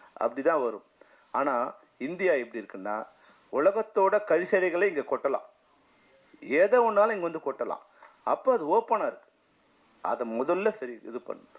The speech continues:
இதனுடைய மெ-, பெரும்பான்மையான பங்கு இது அரசுகிட்ட தான் இருக்குன்னு நான் நினைக்கிறேன். இன்னைக்கு ஏறக்குறைய பத்தாயிரத்துக்கும் அதிகமான சைட் இருக்கு.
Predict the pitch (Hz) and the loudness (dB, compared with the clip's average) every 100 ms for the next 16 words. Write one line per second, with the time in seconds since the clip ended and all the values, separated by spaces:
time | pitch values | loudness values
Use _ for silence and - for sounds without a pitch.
0 | _ - 131 151 156 151 143 127 139 - | _ -4 -2 2 2 2 2 2 0 -2
1 | - _ - 170 214 254 254 262 254 254 | -14 _ -4 0 2 4 4 4 2 0
2 | 240 214 156 143 135 147 156 _ _ _ | 0 0 0 0 0 -2 -2 _ _ _
3 | _ _ - 143 123 139 - 131 - 113 | _ _ -2 2 2 2 -2 -6 -4 -2
4 | 127 101 117 104 92 82 - - _ _ | -2 -4 -8 -10 -10 -14 -18 -20 _ _
5 | _ _ _ _ _ - 123 135 113 139 | _ _ _ _ _ -8 -4 -2 -2 -4
6 | 147 120 151 160 143 135 170 - 139 - | -2 2 2 2 -2 0 0 0 -2 -2
7 | - 190 196 208 202 202 196 196 180 139 | 0 4 6 6 4 -4 -6 -2 0 0
8 | 156 156 139 135 151 - 127 - 120 - | 0 -2 0 0 -2 -2 -4 -4 -12 -14